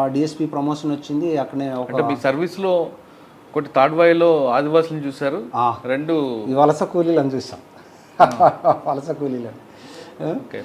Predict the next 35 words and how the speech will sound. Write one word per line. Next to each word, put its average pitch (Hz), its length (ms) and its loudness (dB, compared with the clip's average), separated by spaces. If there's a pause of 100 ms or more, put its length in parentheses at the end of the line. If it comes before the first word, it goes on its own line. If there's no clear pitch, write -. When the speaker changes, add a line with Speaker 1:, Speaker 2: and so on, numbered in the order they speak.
Speaker 2:
తర్వాత 160 380 0
డీఎస్పీ 151 320 2
ప్రమోషన్. 123 500 -4
Speaker 1:
డీఎస్పీగా 160 460 2
ప్రమోషన్ 156 440 -2
వచ్చింది. 151 380 -4
ఒక 160 160 -4
వన్ 139 300 2
ఇయర్, 165 220 4
దాదాపుగా 151 580 2
ఒక 151 140 -4
వన్ 139 220 0
ఇయర్ 156 200 2
భూపాలపల్లి 143 600 -2
ఎస్పీ 143 300 -2
అటాచ్డ్లోనే 143 680 -2
ఉన్నాము. 131 380 -4 (160)
Speaker 2:
మ్మ్. 123 520 -12
Speaker 1:
ఇక 120 80 -2
అక్కడ 120 220 -6 (520)
ఇక 117 80 -10
రెగ్యులర్గా 117 540 -6
ఏమన్నా 120 400 -4
అవసరాలు 120 360 -6
ఉన్నా 120 160 -6 (100)
చూసేది. 120 260 -10
దాని 120 200 -8
తర్వాత 131 420 -4
రైల్వే 147 680 2
పోస్టింగ్ 107 340 -12
ఇచ్చారు, 101 420 -14
Speaker 2:
సికింద్రాబాద్ 127 420 0
రైల్వే. 95 380 -6
Speaker 1:
సికింద్రాబాద్ 127 680 -2
రైల్వే. 123 420 -2